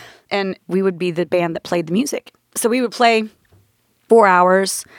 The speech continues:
in either a church hall or, like, a rented gymnasium. And then we also did, like, there was a school that,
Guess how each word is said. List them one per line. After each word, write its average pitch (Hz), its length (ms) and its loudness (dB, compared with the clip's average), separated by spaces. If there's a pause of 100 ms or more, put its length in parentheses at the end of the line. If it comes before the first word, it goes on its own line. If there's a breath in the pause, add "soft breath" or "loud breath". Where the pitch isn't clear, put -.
(420 loud breath)
in 180 360 2
either 180 220 0
a 160 40 -6
church - 360 -2
hall 175 320 0
or, 165 100 0
like, 165 140 -4
a 160 60 0
rented 165 720 0
gymnasium. 170 800 0 (140)
And 196 180 0
then 196 240 0 (300)
we 214 100 2
also 214 300 2
did, 196 300 0 (920 loud breath)
like, - 200 -4
there 220 120 6
was 220 100 6
a 202 60 2
school 170 760 0 (120)
that, 165 200 -4